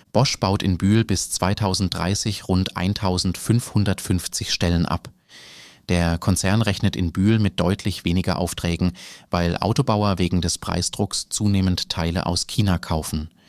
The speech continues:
Betriebsrat und I G Metall kündigen Widerstand gegen den geplanten Stellenabbau an.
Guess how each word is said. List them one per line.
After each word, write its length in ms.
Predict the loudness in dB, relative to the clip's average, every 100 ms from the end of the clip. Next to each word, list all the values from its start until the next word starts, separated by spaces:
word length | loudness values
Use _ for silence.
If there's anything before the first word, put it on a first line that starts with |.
| -20 -20 -16 -6
Betriebsrat 640 | 0 0 0 2 2 2
und 340 | 0 0 0
I 120 | -4 0
G 180 | 2 2
Metall 440 | 2 0 0 0
kündigen 460 | 2 2 2 0 0
Widerstand 460 | 0 0 0 -2
gegen 260 | 0 0 0
den 220 | 2 0
geplanten 480 | -2 -2 0 0 0
Stellenabbau 720 | 0 2 2 2 0 0 0
an. 240 | 0 -4